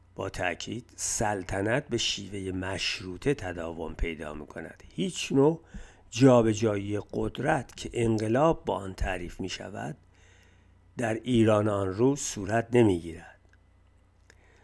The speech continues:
از این تاریخ حکومت پادشاهی، حکومت،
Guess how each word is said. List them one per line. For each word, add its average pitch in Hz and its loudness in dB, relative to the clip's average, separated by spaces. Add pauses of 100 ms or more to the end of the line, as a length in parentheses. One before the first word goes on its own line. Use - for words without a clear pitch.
(380)
از 117 -4
این 185 4
تاریخ 143 2 (120)
حکومت 123 0
پادشاهی، 107 -4 (640)
حکومت، 120 0